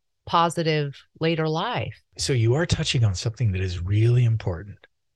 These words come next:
Speaker 2: In general, not absolute, and I'm not trying to,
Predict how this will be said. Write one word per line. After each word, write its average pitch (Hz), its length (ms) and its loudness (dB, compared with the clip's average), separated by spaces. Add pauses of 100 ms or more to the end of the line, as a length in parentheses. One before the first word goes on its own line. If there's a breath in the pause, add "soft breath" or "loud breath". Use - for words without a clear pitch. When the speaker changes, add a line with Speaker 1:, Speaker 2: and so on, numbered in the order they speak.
(120)
Speaker 2:
In 262 180 0
general, 107 420 2
not 196 220 0
absolute, 117 560 0
and 123 80 -4
I'm 135 120 0
not 156 160 -6
trying 139 300 0
to, 117 240 2